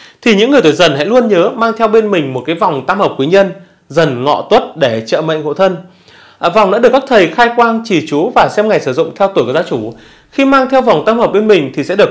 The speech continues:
quý nhân tương trợ giúp đỡ, giúp hòa hợp các mối quan hệ trong cuộc sống, hóa giải những cái xung sát, những cái thị phi, những cái hạn tiểu nhân ám hại. Từ đó sẽ giúp cho công việc được hanh thông thuận lợi, tiền bạc tài lộc cũng sẽ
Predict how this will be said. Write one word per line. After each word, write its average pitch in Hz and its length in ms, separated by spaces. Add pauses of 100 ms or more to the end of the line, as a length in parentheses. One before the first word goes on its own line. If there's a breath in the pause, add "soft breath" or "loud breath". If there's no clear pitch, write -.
quý 156 100
nhân 208 320
tương 220 180
trợ 170 160
giúp 196 160
đỡ, 202 300 (420 loud breath)
giúp 302 260
hòa 190 140
hợp 147 300
các 240 120
mối 196 180
quan 226 120
hệ 190 100
trong 202 180
cuộc 147 120
sống, 147 360 (220 loud breath)
hóa 175 200
giải 175 220
những 143 120
cái 202 80
xung 233 180
sát, 262 280
những 196 80
cái 220 120
thị 160 180
phi, 208 160
những 190 160
cái 220 80
hạn 208 200
tiểu 127 140
nhân 156 140
ám 165 120
hại. 190 200 (480 soft breath)
Từ 208 120
đó 175 140
sẽ 233 140
giúp 302 180
cho 302 60
công 262 160
việc 196 240
được 156 200
hanh 233 180
thông 233 220
thuận 151 180
lợi, 147 220 (320 soft breath)
tiền 151 200
bạc 139 240
tài 143 140
lộc 135 260
cũng 175 160
sẽ 202 240